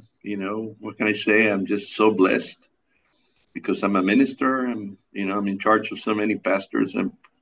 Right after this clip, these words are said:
<laughs> I'm leading this association, and listening to something like this really helps me to stay focused and, uh, be aware, 'cause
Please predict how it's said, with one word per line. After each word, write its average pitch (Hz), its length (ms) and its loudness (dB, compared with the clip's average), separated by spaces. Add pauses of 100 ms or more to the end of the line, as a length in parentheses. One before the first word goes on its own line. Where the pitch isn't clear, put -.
(200)
<laughs> - 400 -20
I'm 107 220 -2
leading 104 300 2
this 104 240 0
association, - 880 -2 (840)
and 101 280 -2
listening 107 540 2
to 107 80 -8
something 101 240 0
like 101 160 2
this 101 260 0
really 101 380 -2 (600)
helps 104 220 0
me 107 120 0
to 98 100 2
stay 107 300 2
focused 110 640 -4
and, 95 280 -8
uh, 92 180 -6 (880)
be 107 140 4
aware, 107 560 6 (560)
'cause - 340 -4